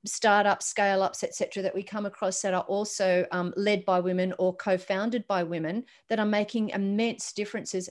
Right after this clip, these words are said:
they've come out of corporate. Uh, so I think that there's that, there's a whole lot of reasons. It's the support that you get along the way.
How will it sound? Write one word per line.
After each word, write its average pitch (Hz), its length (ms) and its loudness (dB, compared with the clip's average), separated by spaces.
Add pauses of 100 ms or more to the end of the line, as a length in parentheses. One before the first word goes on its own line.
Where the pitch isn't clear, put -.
they've 233 180 0
come 226 240 0
out 208 160 -2
of 208 120 -10
corporate. - 460 -6 (420)
Uh, 190 260 0
so 202 240 4
I 196 60 6
think 240 320 -2
that 185 320 2
there's 185 340 4
that, 196 480 0
there's 226 140 2
a 226 60 -2
whole 262 540 4
lot 208 200 2
of 190 80 2
reasons. 190 300 2
It's - 160 -6
the 190 80 -4
support 202 680 -2
that 214 120 0
you 214 100 -4
get 214 160 -2
along 214 200 -2
the 208 80 -2
way. 226 320 -4